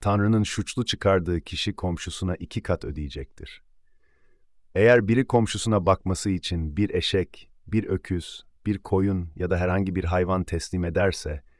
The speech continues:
ve bu hayvan ölürse, yaralanırsa ya da sürülüp götürülürse ve onu kimse görmezse, komşusunun malına el sürmemiştir diye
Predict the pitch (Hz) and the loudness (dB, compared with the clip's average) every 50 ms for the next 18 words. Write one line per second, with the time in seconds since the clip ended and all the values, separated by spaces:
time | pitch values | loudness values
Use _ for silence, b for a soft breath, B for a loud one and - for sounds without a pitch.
0 | _ _ _ _ _ - 90 92 95 120 113 117 113 107 95 98 95 92 - 90 | _ _ _ _ _ -4 -4 0 2 2 6 6 6 6 6 4 2 0 0 0
1 | 98 110 117 110 - - - 76 73 73 - _ _ 80 82 92 90 95 95 98 | 2 2 2 0 -2 -4 -4 -4 -6 -6 -10 _ _ -4 0 2 2 4 4 4
2 | 95 101 107 98 - - 80 - - - _ _ _ - 87 90 87 92 - - | 2 2 0 0 -2 -4 -6 -8 -8 -12 _ _ _ -6 -4 -2 -2 -2 -4 -4
3 | - 101 101 101 104 110 - - - 95 - - 92 90 92 92 95 87 - - | -4 -2 0 0 0 -2 -2 -2 -2 -4 -2 -2 -4 -4 -2 -2 -2 -4 -4 -6
4 | 82 76 73 71 78 85 82 90 92 87 - - 107 104 - - 98 90 87 95 | -6 -6 -6 -4 -4 -4 -2 -2 -2 -4 -2 -2 -2 -2 0 0 -2 0 2 2
5 | 92 87 90 98 101 98 - - - 80 80 78 - - _ _ _ _ - - | 2 4 4 2 2 0 -2 -4 -6 -6 -6 -6 -8 -12 _ _ _ _ -16 -4
6 | - 104 101 98 - 110 98 - 113 110 110 107 95 92 92 92 92 98 95 - | 0 0 0 0 0 -4 -2 0 2 2 4 4 4 2 2 2 2 2 0 2
7 | - 98 104 101 - - - 110 98 92 85 82 78 - - - 85 78 73 71 | 4 4 2 2 2 -2 -2 0 0 0 -2 -2 -4 -6 -6 -8 -8 -8 -8 -8
8 | 80 78 78 80 76 | -6 -6 -4 -6 -6